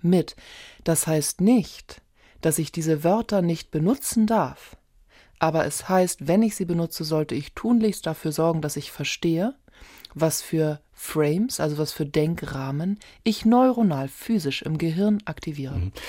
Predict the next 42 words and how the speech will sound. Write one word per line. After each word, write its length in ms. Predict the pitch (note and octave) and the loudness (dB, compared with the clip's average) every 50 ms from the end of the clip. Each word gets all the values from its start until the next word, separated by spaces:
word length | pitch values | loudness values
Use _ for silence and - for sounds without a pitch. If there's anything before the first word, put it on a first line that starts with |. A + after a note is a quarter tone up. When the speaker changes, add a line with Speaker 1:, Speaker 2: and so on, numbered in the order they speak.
| - - - | -14 -8 -4
Speaker 2:
Haben 140 | - G#2 | -2 0
Sie 120 | G2 C3 A#2+ | 0 2 2
den 140 | B2+ B2 A#2+ | 2 2 2
Eindruck, 460 | - G#2+ A2+ - - D#3+ C3+ - - | 0 -2 -2 -2 -2 -4 -4 -4 -4
dass 220 | - G2+ G2+ - | -4 -4 -4 -2
Politiker 520 | - - G#2+ G2 G#2+ A2 - - - C3+ A2+ | 0 2 2 2 2 0 -4 -4 -4 -2 -2
bei 80 | A#2 A#2+ | -2 -2
uns, 220 | A2 B2 A#2 - | -2 -2 -4 -4
aber 180 | - G#2 F#2+ F2+ | -4 -4 -4 -4
auch 100 | - - | -4 -2
die 100 | G#2 F#2+ | 0 0
Medien 380 | F#2 F#2 G#2 - - C3+ A2+ | 2 0 0 0 -2 -2 -2
sich 320 | F#2 G#2+ A2 - - - - | -2 -2 -2 -4 -6 -6 -6
bewusst 400 | G2 F#2 F#2 G2 G2 - - - | -4 -2 0 -2 -2 -2 -4 -2
sind 320 | - C3+ C3+ C3+ C3 - | -2 0 0 0 -2 -4
der 240 | - B2 - - A2+ | -8 -8 -4 -2 -2
Bedeutung 440 | G#2 - - G#2 G#2 G#2+ - E3 D3+ | -2 0 0 0 -2 -2 -2 -4 -4
der 100 | D3 B2+ | -4 -6
Sprache? 500 | - - - - D3+ - - F3 D#3 C#3+ - _ _ | -6 -8 -10 -10 -10 -10 -12 -14 -16 -16 -18 _ _
Speaker 1:
Ich 160 | - G#3 - | -2 -2 0
glaube, 380 | - F#3+ E3+ F3 G3 A3 G#3 A3 | 0 2 4 4 4 4 4 4
dass 260 | G#3+ G#3 G3 - - | 2 2 0 -2 -2
wir 80 | G3 F#3+ | -2 0
da 280 | F#3 G3+ F#3 F#3 F#3+ | 2 2 4 4 2
ein 260 | F3+ - F3+ F#3 F3+ F3 | 2 0 0 0 0 2
ganz 260 | F3+ F#3+ G3+ G3+ - | 2 0 0 0 2
gemischtes 540 | G#3+ F#3+ F#3 F#3 - - - G#3+ - - - | 2 4 4 2 2 -2 -2 -4 -4 -4 -2
Feld 320 | - F3 G3 G#3 G#3 E3+ | 0 0 0 0 0 -2
haben. 400 | D#3+ D3+ D3+ D3+ D#3 D#3 D#3 E3+ | -4 -4 -2 -2 -2 -4 -4 -4
Ich 180 | - E3+ E3 - | -6 -6 -6 -2
kenne 460 | - G3 F#3+ G3 G3+ G#3 G3+ G3+ G3 - - - - - - - - - | 0 2 4 6 6 6 4 4 2 -2 -6 -18 -20 -20 -20 -20 -20 -4
Politiker 680 | - G3+ F3+ G3 G3+ - - G#3 - G#3 G3 G3 - - | -2 0 2 2 2 0 0 0 2 4 4 4 4 4
und 140 | F#3 F3+ | 2 4
Medienschaffende, 840 | F3+ F#3 G3+ G#3 G#3+ G#3 G3+ - - F#3+ F#3+ - G3+ F#3+ F#3 F#3 F3 | 4 4 4 4 4 4 4 2 0 -2 0 0 2 2 2 2 0
die 120 | F#3+ F#3 | 0 -2
sich 260 | F3 F#3+ - - _ | -2 -4 -4 -4 _
unglaublich 640 | - C4 B3+ G#3+ G3+ E3+ D3+ D3 - - D#3+ D3 - | 4 4 4 4 2 0 -2 -2 -2 -6 -8 -6 -6
darum 320 | - D#3+ D#3 D#3+ E3 E3 D#3+ | -6 -4 -2 -2 -2 0 0
bemühen, 400 | E3 D#3+ E3+ F#3 G#3 A3 A3 G#3+ | 0 2 2 4 4 4 4 2
Sprache 500 | - - - F#3+ E3 F3 G3 G3 - G3 | -2 -4 -4 0 0 2 2 0 -4 -8
zu 160 | - - F#3+ | -8 -6 -6
durchdringen, 680 | - F#3 F#3 F3+ - - - F3+ F3+ F#3+ G#3+ B3 C4 | -4 -4 -4 -4 -6 -8 -6 -4 -2 -2 -2 -2 -4